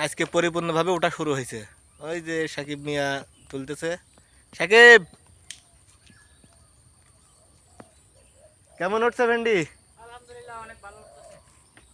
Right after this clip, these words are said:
Speaker 1: অনেক ভালো উঠতেছে। এই যে পুরা ভুডাই মাশাআল্লাহ অনেক সুন্দর গাছ হয়েছে।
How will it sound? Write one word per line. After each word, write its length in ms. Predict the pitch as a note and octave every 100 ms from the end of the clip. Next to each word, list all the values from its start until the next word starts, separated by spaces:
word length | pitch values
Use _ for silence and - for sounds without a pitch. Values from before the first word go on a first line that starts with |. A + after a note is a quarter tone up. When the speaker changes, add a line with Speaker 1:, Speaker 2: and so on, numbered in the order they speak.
| -
Speaker 1:
অনেক 140 | C3 C3+ C3
ভালো 140 | C3+ C3+
উঠতেছে। 360 | - C#3 D3+ F#3 - - - - _ _ - F3 D3+ - - _ _ _ _ - _ _ _ _ _ C#3+
এই 80 | B2
যে 80 | B2 - _ - - _ - - -
পুরা 200 | D#3 D3+
ভুডাই 300 | D3+ D#3+ F3 E3+
মাশাআল্লাহ 380 | D#3 E3+ D#3 D#3+ D3+
অনেক 120 | D3+ -
সুন্দর 260 | D#3 D3+ D3 _ _ _ _ _
গাছ 260 | B2 D3 D3 D#3
হয়েছে। 220 | C#3